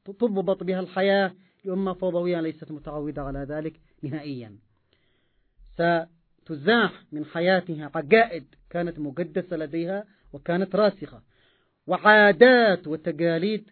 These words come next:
كانت معتادة وموروثة ومتمسك بها جدًا، والمساس بها يفتح حروب وصراعات ومشاكل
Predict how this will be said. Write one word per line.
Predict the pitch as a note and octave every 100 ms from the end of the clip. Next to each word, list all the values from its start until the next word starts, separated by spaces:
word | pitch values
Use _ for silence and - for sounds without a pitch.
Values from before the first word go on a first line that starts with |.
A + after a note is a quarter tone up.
| _
كانت | - D#3 E3 F#3 _ G3 _
معتادة | E3+ D3+ C3+ C#3 - F3 F#3+ F#3 G#3+
وموروثة | F3+ C#3 C3+ C3+ F3 A#3 A#3 B3 A3+ - _ _ _ _
ومتمسك | D#3 E3 E3 F3+ A#3+ A#3+ B3 A#3
بها | G3 G#3
جدًا، | G3+ G#3 F3 A3+ G#3+
والمساس | G3+ F3+ F3 - A3+ A#3 F#3
بها | G#3+ A#3 A#3+ A#3 _ _ _ -
يفتح | G3+ - G#3 - _ _
حروب | F#3 G3+ D3+
وصراعات | B2 D#3+ F3+ F3 F#3 E3
ومشاكل | D3+ C#3 C3+ -